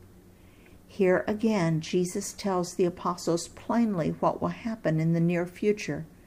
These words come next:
So the answer to the question, "Did Jesus know what was going to happen to him?" is yes. Yes, he did. Note that Mark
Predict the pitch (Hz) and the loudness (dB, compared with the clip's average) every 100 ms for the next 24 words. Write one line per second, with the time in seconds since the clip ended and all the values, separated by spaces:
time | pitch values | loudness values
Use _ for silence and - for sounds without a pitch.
0 | - - - - - 202 180 190 180 196 | -20 -20 -20 -18 2 6 8 6 4 0
1 | 208 220 208 - 180 175 - 196 202 - | 0 0 0 0 -2 -2 -2 -2 -2 0
2 | 151 160 - - - - 160 185 151 139 | 0 0 -6 -18 -10 0 8 10 8 2
3 | 180 196 185 196 170 175 160 165 214 170 | 0 0 0 -2 0 4 6 8 6 4
4 | 185 180 - 175 - 185 175 170 160 160 | 4 0 2 0 0 0 0 0 -2 -2
5 | 190 - 175 160 160 160 139 143 180 - | -4 -2 -2 0 -2 0 0 0 -2 -8
6 | - - - 208 202 220 262 330 165 - | -20 -4 4 6 6 4 4 2 -4 -10
7 | - - - - - - - - 202 240 | -14 -18 -20 -20 -20 -20 -20 -4 4 4
8 | 269 - - 233 208 202 220 180 - - | 4 -2 -2 0 2 2 2 -2 -6 -16
9 | - - - - - - - - - - | -20 -20 -20 -20 -20 -20 -20 -20 -20 -20
10 | - 175 196 226 226 - 175 175 190 - | -4 4 6 6 2 -2 2 2 0 -6